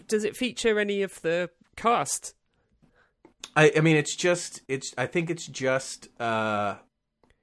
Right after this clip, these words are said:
Speaker 2: oh my God, what's his name?
Speaker 1: Anthony Daniels has gotta be on it.
Speaker 2: Anthony Daniels. I kept wanting to say Anthony Baker, and I'm like, "That's not right,"
Speaker 1: Kenny
Speaker 2: because
Speaker 1: Baker.
Speaker 2: it's, Kenny Baker is in our, I was, I was merging them.
Speaker 1: Yeah.
Speaker 2: Uh, yeah, Anthony Daniels, uh, is in it. Uh, <laughs> I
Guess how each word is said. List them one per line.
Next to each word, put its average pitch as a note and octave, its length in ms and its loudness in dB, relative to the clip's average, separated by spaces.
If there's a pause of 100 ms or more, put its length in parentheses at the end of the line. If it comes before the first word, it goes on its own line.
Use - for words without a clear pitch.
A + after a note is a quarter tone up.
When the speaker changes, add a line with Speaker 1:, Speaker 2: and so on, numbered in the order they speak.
(140)
Speaker 2:
oh A#2 80 -10
my F#2+ 120 -12
God, G#2 240 -6
what's A#2 200 -8
his A#2 100 -12
name? G#2+ 240 -6
Speaker 1:
Anthony D3+ 340 -6
Daniels A2 400 -8
has A2 120 -12
gotta G2 160 -10
be G#2+ 120 -14
on G2+ 120 -12
it. - 160 -16 (240)
Speaker 2:
Anthony D3+ 280 2
Daniels. B2+ 320 0
I C#3 60 0
kept G#3 220 0
wanting F#3+ 180 2
to D#3+ 60 -4
say A#2 160 0
Anthony C3+ 220 -4
Baker, G#2+ 380 -4
and D#2+ 80 -6
I'm F2+ 80 -8
like, F2 160 -8
"That's - 360 -6
not F#2+ 220 -6
right," D#3 100 10
Speaker 1:
Kenny D3+ 120 4
Speaker 2:
because G#2+ 220 -4
Speaker 1:
Baker. E2 100 -12
Speaker 2:
it's, - 260 -14 (440)
Kenny D3+ 220 -2
Baker B2 360 0
is G#2 160 -4
in G#2+ 100 -4
our, A2+ 80 -4
I A2 120 -4
was, A2 140 -6 (180)
I G2+ 80 -8
was F2+ 240 -12 (140)
merging G#2 420 -8
them. E2 120 -6
Speaker 1:
Yeah. A#2+ 180 -4 (260)
Speaker 2:
Uh, G#2+ 440 0
yeah, B2 160 0
Anthony C3 340 -4
Daniels, B2 480 -4 (360)
uh, G2+ 240 -2
is G2+ 180 -8
in G2+ 100 -4
it. G2 180 -6 (100)
Uh, F#2+ 300 -2
<laughs> - 40 -8
I - 80 -4